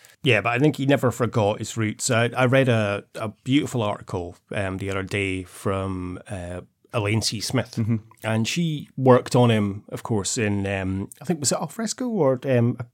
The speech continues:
Speaker 1: Laugh Anyway They Paid My License Fee? Uh, Al Fresco, I think.
Speaker 2: Right.
Speaker 1: She worked with him.
Speaker 2: Mm-hmm.
Speaker 1: Um, and, and she knew Robbie, and she said, you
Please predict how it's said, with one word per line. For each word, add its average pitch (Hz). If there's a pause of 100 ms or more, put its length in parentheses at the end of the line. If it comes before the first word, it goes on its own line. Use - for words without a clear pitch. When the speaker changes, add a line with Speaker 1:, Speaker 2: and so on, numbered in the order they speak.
Speaker 1:
Laugh 127
Anyway 131
They 127
Paid 139
My 135
License 139
Fee? 165
Uh, 170
Al 190
Fresco, -
I 101
think. 98
Speaker 2:
Right. 98 (120)
Speaker 1:
She -
worked 120
with 123
him. 104 (100)
Speaker 2:
Mm-hmm. 104 (320)
Speaker 1:
Um, 117
and, 147
and 175
she 190
knew 180
Robbie, 101
and 107 (100)
she -
said, 135
you -